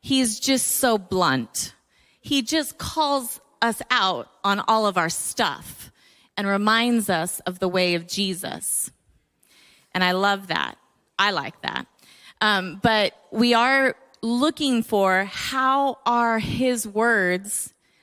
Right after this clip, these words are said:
that were read in synagogues or house churches back then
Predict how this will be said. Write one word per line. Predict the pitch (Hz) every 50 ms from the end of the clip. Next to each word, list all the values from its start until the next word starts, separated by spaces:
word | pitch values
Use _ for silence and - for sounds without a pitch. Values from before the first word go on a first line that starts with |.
| _ _ _
that | 226 220
were | 208 226 214 202
read | 196 190 202 226 226 220 208 196 196 202 214 254 247 233 - _ _ _ _ _ _ _ _ _
in | - 214 208 202 196 196 190 - - _ _ _
synagogues | - - - - 254 240 233 226 220 220 220 220 220 226 220 202
or | 202 196
house | 196 - 226 226 226 - -
churches | - 240 226 214 - - 214 208 202 196 196 190
back | 180 - - 208 214 220 -
then | - 208 202 208 208 190 185 196 226 247 254